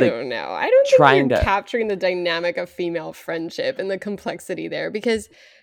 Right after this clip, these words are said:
Speaker 2: to ditch your newborn child and, like, fly across the country to, like, hover over a space where you're implying she wasn't even invited, she just wanted to, quote,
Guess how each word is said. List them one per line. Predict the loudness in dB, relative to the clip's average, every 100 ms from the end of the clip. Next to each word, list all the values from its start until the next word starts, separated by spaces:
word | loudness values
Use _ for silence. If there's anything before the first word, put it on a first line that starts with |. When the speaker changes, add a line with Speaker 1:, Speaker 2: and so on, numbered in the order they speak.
| _
Speaker 2:
to | -4
ditch | -2 0 0 0
your | 0
newborn | 0 0 2 0
child | -2 -4 -4 -4
and, | -4 -6
like, | -8
fly | -8 -4 -4
across | -4 -6 -8
the | -8
country | -8 -8 -8 -6 -8
to, | -6 -6
like, | -6 -8 _ _ _
hover | -14 -6 -4 -2 -2 -2 -6 -2
over | -2 0 0 0 -2
a | -6
space | -8 -10 -8 -4 -6 -8 -16 _ _ _ _ _ _ _ _ _
where | 0 2
you're | 2 6 6 6
implying | 2 -2 -2 -2 -4
she | -4
wasn't | -2 -2 -2
even | -4 -2
invited, | -4 -4 -4 -4 -6
she | -8
just | -8 -6
wanted | -6 -6
to, | -8
quote, | -8 -6 -6